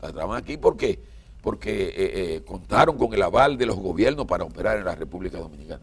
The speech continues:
Pero cualquiera de los empresarios que da recursos pudiera muy bien caer en una situación difícil, pero esa gente financia la, la actividad política porque en este, en este contexto es legal.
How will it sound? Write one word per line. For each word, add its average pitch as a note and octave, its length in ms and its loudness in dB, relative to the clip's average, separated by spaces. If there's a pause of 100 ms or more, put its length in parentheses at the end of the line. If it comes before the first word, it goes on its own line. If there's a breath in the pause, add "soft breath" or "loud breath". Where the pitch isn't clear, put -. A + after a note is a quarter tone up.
(120)
Pero - 440 -4 (400 soft breath)
cualquiera C#3 440 2
de D3+ 80 0
los A2+ 120 0
empresarios F#2 500 -4
que F#2+ 100 -4
da E2+ 140 0
recursos E2+ 560 -10 (840 soft breath)
pudiera G#2+ 320 4
muy G2 120 -6
bien G2 160 -6
caer G2 200 0
en F#2+ 60 -4
una F#2 120 -8
situación F2 380 -10
difícil, D3+ 600 -4 (460)
pero D#3 120 2
esa D3+ 120 -2
gente D3 220 -2
financia A2+ 500 -2
la, F2 180 -16 (160)
la F#2 60 -6
actividad G#2+ 400 -2
política A#2+ 400 -2
porque G2 240 -2 (100)
en A#2 120 -8
este, C#3+ 340 2
en B2 120 -10
este C3+ 200 -4
contexto A2+ 420 0
es G#2+ 60 4
legal. F#2+ 480 -2